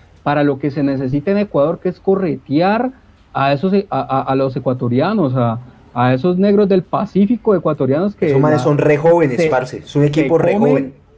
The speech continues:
Speaker 1: se comen cinco goles, pero te hacen dos. <laughs> Y ojo, se comieron un poco contra Bolivia, hicieron tres, pero, pero yo necesito ahí intensidad, alguien que los corretee, y para mí el compañero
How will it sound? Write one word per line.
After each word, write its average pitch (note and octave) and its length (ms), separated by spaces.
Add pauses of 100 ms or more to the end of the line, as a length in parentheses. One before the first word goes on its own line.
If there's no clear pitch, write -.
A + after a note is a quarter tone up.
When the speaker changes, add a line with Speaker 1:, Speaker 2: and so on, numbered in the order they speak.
(240)
Speaker 1:
se C3+ 220
comen A3 420
cinco A3 360
goles, A#3 300
pero G3+ 200
te - 100
hacen E3 380
dos. C3+ 520
<laughs> - 60 (180)
Y C#3 360
ojo, D#3+ 420 (480)
se E3+ 80
comieron D#3+ 360
un A3 140
poco G3+ 300
contra G3+ 320
Bolivia, D3 400
hicieron E3 500
tres, D#3+ 520
pero, B2 440 (120)
pero C3+ 240
yo C#3 180 (100)
necesito D3 580
ahí A3 140
intensidad, G3 840 (240)
alguien D3+ 240
que - 80
los E3+ 160
corretee, E3+ 600 (440)
y F#3 200
para E3+ 260
mí D3+ 120
el G3 140
compañero F3+ 720